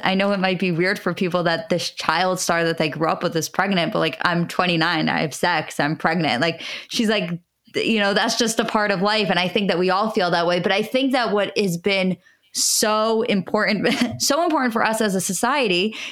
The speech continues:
is <laughs> watching her progress. And I think that we've always had her in our mind as,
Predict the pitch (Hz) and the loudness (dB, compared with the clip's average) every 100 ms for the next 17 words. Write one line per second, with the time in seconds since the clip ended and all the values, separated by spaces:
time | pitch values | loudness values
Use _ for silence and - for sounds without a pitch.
0 | - - 247 220 180 - - 247 - - | -6 0 2 2 0 -4 -4 -2 -2 -2
1 | - _ _ _ _ _ - 214 185 254 | -8 _ _ _ _ _ -4 0 2 2
2 | 302 320 320 254 262 254 247 202 233 262 | 2 0 0 0 0 0 0 0 2 2
3 | 240 214 196 202 214 226 220 214 185 208 | 0 2 2 0 0 0 2 0 2 2
4 | 202 214 214 196 - 196 196 202 190 180 | 2 2 2 0 0 0 2 2 2 2
5 | 180 175 185 196 175 165 170 | 2 2 2 2 2 2 0